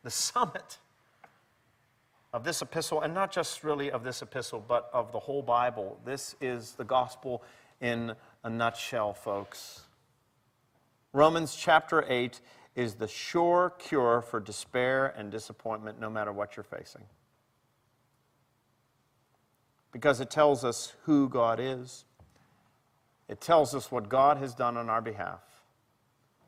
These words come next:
And it reminds us that because it has been the work of God from start to finish, nothing can separate us from the love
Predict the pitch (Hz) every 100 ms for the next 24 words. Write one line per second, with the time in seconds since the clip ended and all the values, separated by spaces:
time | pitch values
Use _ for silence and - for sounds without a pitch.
0 | _ _ _ _ _ _ 98 101 117 120
1 | 135 147 135 101 87 - 95 107 - 117
2 | 110 110 107 131 160 151 120 113 110 98
3 | 101 98 101 101 101 - 123 135 131 -
4 | 104 95 - 117 117 123 131 127 123 113
5 | - 113 - 117 110 110 - 104 95 101
6 | 117 120 117